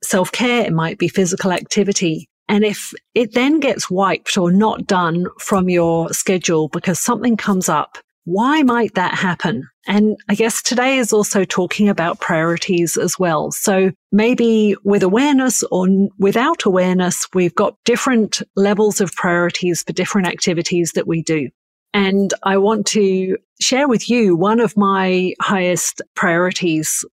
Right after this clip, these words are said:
or one of my most important activities that I do during the week. There are many different ones, but self-care wise, I love playing tennis, and tennis is in my calendar actually three times a week. So I have a few coaching lessons with friends,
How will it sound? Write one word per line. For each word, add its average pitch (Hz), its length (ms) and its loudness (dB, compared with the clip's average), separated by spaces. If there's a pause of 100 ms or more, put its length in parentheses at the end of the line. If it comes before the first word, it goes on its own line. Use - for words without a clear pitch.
(120)
or 180 280 2
one 208 180 2
of 208 120 0
my 208 120 4
most 196 320 2
important 190 460 0
activities 175 720 -2
that 175 160 -2
I 160 160 0
do 185 400 0
during 175 340 -2
the 185 100 -2
week. - 380 -4 (140)
There 226 160 2
are 226 60 4
many 220 360 4
different 202 380 -2
ones, 165 360 -2
but 185 320 -2 (120)
self-care 233 600 0
wise, 165 460 0
I 185 120 -2
love 202 520 0
playing 165 400 -2
tennis, - 500 -4 (120)
and 180 280 -2
tennis 208 480 -2 (100)
is 175 180 -2
in 170 120 0
my 156 220 0
calendar 160 440 -2
actually - 420 -4
three 294 260 -2
times 170 320 0
a 139 80 -6
week. 143 300 -4
So - 160 -8
I 143 80 -4
have 156 160 -10
a 156 80 -8
few 226 280 0
coaching 208 420 0
lessons 185 500 -2
with - 160 -8
friends, 233 560 0